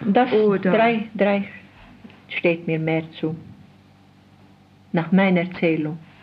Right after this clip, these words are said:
Speaker 1: Wie meinen, wie beurteilen Sie mein, mein Kindheit? Sie war doch nie sehr glücklich.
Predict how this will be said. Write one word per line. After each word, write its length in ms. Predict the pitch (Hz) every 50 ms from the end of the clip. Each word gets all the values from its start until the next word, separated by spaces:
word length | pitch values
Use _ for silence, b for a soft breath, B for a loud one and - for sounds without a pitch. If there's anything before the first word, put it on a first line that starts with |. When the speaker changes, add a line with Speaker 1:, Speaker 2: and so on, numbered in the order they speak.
| - -
Speaker 1:
Wie 140 | 190 202
meinen, 500 | 202 202 208 208 202 202 202 196 190 175
wie 80 | 180 202
beurteilen 720 | 180 175 196 190 202 214 208 - - 180 180 180 180 180
Sie 160 | 180 185 202 180
mein, 400 | 165 156 151 147 147 151 147 147 B B B B B B B _ _ _ _
mein 260 | - 151 147 147 147
Kindheit? 500 | 147 - 156 147 143 - - 143 143 151 - - - _ _ -
Sie 140 | - 269 254
war 140 | 339 320 262
doch 180 | 202 180 -
nie 160 | 190 185 180 175
sehr 160 | - 170 160
glücklich. 560 | 160 - 165 165 165 165 - 143 143 151 -